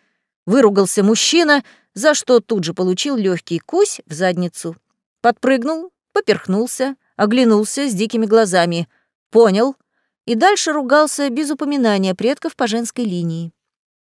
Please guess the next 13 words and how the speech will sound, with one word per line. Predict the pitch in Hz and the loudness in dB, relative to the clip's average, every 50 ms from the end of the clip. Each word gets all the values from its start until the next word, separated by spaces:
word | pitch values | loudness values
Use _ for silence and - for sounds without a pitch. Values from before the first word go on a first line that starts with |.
| _ _ _ _ _ _ _ - | _ _ _ _ _ _ _ -12
Знаю, | 170 160 170 185 190 196 202 202 196 196 190 196 196 | -8 -4 -2 -2 0 2 2 2 0 0 -2 -6 -6
знаю, | 170 165 175 175 175 175 170 165 165 | -4 -2 -2 0 0 0 0 0 0
нашла | 165 165 165 - - 175 190 226 269 277 | -2 -2 -4 -4 -2 0 2 2 2 2
время | 233 220 220 233 240 220 220 208 | 0 0 0 0 2 0 0 -4
оскорбляться. | - - - - 180 170 165 160 147 147 - - - 143 - _ _ _ _ _ _ _ _ _ | -4 -4 -4 -4 -4 -2 -2 -2 -2 -2 -4 -10 -10 -12 -14 _ _ _ _ _ _ _ _ _
Но | 202 233 | 0 2
мы | 294 339 | 2 2
ж | - | 0
всё | - - - 294 | -2 -2 -2 2
равно | 294 302 294 262 311 359 311 | 4 4 4 4 2 0 2
бежим, | 226 247 285 269 208 196 214 214 196 180 196 | 2 0 0 0 0 -2 0 0 0 2 0
не | 247 285 | 0 2
задерживаемся, | 262 294 285 233 190 226 285 269 214 185 185 196 190 190 180 170 - - 180 160 | 2 0 0 0 0 0 0 0 0 0 -4 -2 -2 -2 -2 -2 -2 -2 -4 -4